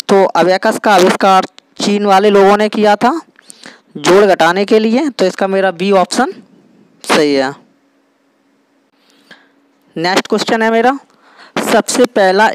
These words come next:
स्टोर्ड प्रोग्राम कंप्यूटर था,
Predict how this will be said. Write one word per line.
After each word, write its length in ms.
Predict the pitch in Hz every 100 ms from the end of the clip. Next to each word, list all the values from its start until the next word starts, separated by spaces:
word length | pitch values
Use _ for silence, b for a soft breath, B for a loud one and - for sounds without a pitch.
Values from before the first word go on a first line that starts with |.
| 190
स्टोर्ड 480 | - - 214 240 269 - - -
प्रोग्राम 480 | 196 202 202 214 277
कंप्यूटर 760 | - 185 - 208 202 240 277
था, 640 | 302 226 - 165 147 143 -